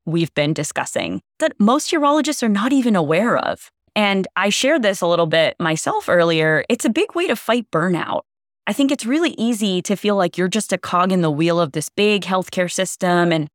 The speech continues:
you know, you get really frustrated and you're like, "Okay,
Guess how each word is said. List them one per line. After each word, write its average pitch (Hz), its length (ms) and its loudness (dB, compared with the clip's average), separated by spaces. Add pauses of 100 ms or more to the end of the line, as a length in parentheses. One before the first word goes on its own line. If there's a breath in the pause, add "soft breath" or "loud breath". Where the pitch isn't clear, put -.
(180)
you 185 100 0
know, 156 180 4
you 170 140 0
get 170 180 0
really 269 220 2
frustrated 180 640 -2
and 160 100 0
you're 160 100 2
like, 156 200 2
"Okay, 156 420 -2